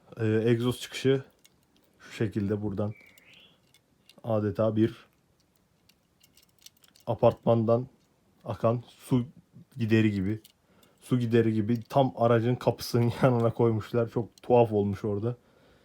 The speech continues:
Ee, içine baktığımız zaman direksiyon sağdan.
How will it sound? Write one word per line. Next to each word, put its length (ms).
Ee, 360
içine 320
baktığımız 520
zaman 380
direksiyon 520
sağdan. 580